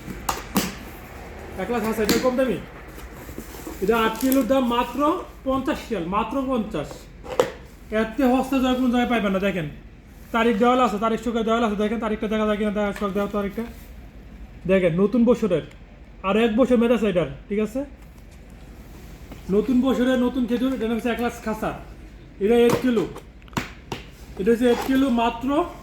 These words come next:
এইট কিলো কার্টন, মাত্র পঞ্চাশ রিয়াল, মাত্র পঞ্চাশ। রমজান মাস উপলক্ষে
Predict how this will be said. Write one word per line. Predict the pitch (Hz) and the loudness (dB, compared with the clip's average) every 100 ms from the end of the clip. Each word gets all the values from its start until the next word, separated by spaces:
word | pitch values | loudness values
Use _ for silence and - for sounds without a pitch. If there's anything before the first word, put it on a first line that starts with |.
| - - - - - - - - - 226 | -18 -18 -18 -18 -20 -20 -18 -18 -8 0
এইট | 233 233 | 2 2
কিলো | 262 262 269 | 2 4 4
কার্টন, | 262 254 220 | 2 2 2
মাত্র | 233 240 269 220 | 2 2 -2 0
পঞ্চাশ | 262 254 233 | 0 0 -2
রিয়াল, | 208 185 | 0 0
মাত্র | 165 208 214 262 240 | 0 0 0 -2 0
পঞ্চাশ। | 247 214 208 170 | 0 0 -2 -2
রমজান | 180 208 247 | 0 2 2
মাস | 254 233 | 2 2
উপলক্ষে | 233 262 269 220 285 | 0 0 0 0 -4